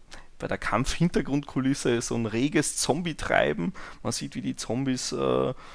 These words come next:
über die Überlebenden herfallen und die zerfleischen und herumwankeln und so. Es ist doch einiges los da im Hintergrund. Und im Vordergrund am Schlachtfeld, äh, stehen sich die Gegner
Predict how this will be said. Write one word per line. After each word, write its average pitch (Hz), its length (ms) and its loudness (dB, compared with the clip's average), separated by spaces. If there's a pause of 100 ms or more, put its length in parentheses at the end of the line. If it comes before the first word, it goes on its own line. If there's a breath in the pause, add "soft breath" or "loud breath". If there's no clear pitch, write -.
(460 loud breath)
über 139 220 2
die 131 260 0
Überlebenden 127 680 2
herfallen 127 640 4
und 120 140 -6
die 117 80 -10
zerfleischen 123 720 2
und 120 120 -4
herumwankeln 127 1300 0
und 135 140 -2
so. - 160 -2
Es 320 120 0
ist 311 160 -4
doch - 120 0
einiges 160 480 -2
los 113 380 -4
da - 80 2
im 117 80 2
Hintergrund. 120 600 0 (400 loud breath)
Und 160 300 2
im 143 160 -4
Vordergrund 165 480 2
am 139 80 4
Schlachtfeld, - 680 2
äh, 156 360 2
stehen 135 200 2
sich 170 140 -2
die 139 140 -6
Gegner 139 500 6